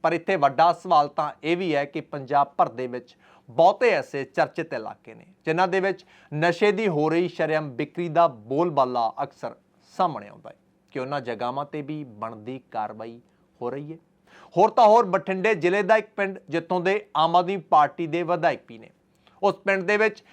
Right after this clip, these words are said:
ਨਸ਼ੇ ਦੇ ਖਿਲਾਫ ਪਿਛਲੇ ਸਮਿਆਂ 'ਚ ਬਹੁਤ ਲੰਬਾ ਧਰਨਾ ਚੱਲਿਆ। ਹਾਲਾਂਕਿ ਧਰਨਾ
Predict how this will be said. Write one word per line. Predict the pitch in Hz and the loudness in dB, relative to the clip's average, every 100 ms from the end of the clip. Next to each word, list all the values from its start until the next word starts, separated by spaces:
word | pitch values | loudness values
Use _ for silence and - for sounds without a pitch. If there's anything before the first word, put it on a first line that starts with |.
| _ | _
ਨਸ਼ੇ | 151 160 175 233 226 | -4 0 2 4 4
ਦੇ | 226 | 4
ਖਿਲਾਫ | 185 151 127 123 | 2 0 0 -2
ਪਿਛਲੇ | - 151 - 180 | -4 -6 -4 -4
ਸਮਿਆਂ | 175 151 156 160 | 0 0 0 -2
'ਚ | - - | -6 -2
ਬਹੁਤ | 147 180 185 | 2 2 2
ਲੰਬਾ | 151 127 131 135 - | -4 0 0 0 0
ਧਰਨਾ | 156 120 | -2 -2
ਚੱਲਿਆ। | 104 107 104 107 _ _ _ - | -12 -14 -16 -18 _ _ _ 0
ਹਾਲਾਂਕਿ | 147 160 202 | 0 0 -4
ਧਰਨਾ | - 185 143 143 170 | 0 0 2 -4 -6